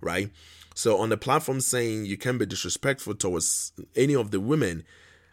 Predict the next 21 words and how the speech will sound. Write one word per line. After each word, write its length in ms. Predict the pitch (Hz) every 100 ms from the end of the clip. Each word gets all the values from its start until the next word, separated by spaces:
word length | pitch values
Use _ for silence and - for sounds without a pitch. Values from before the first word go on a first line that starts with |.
| _
I 180 | 107 110
asked 320 | 147 165 160 -
her, 400 | 120 101 73 - _ -
"What 280 | 110 123
do 100 | 113
you 200 | 101 101
deem 540 | 95 113 98 87 78 85 _ _ -
disrespectful?" 800 | - 80 - - 311 - 78 - _ _
Because 240 | - 107 110
I 60 |
wanted 240 | 104 107 104
to 80 |
pick 220 | - 101 -
her 100 | 90
brain 260 | 107 98
on 200 | 80 92
what 140 | 85 85
she 120 | 87
means 340 | 87 107 127
by 220 | 123 87
that. 240 | 85 80